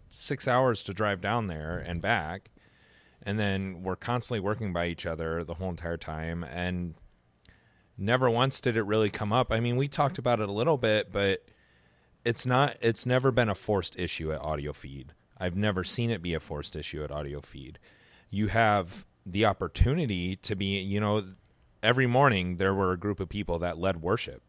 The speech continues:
And so it's there for the people that wanna go to that. And then the people that don't, you just don't. You know, it's,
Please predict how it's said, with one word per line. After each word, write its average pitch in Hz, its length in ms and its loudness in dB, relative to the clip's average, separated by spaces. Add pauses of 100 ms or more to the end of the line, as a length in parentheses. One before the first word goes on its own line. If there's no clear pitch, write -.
(920)
And 90 120 -4
so 104 220 2
it's 92 140 -4
there 98 320 4
for 98 460 2
the 90 120 -2
people 101 300 -2
that 92 160 0
wanna 95 160 0
go 85 240 0
to 117 80 -4
that. 69 260 -12 (640)
And 101 140 -2
then 101 140 0
the 98 60 -2
people 117 280 -2
that 104 180 2
don't, 123 360 2 (440)
you 104 140 -4
just 127 220 -2
don't. 147 380 -2 (380)
You 90 140 -4
know, 98 220 0
it's, 104 320 -4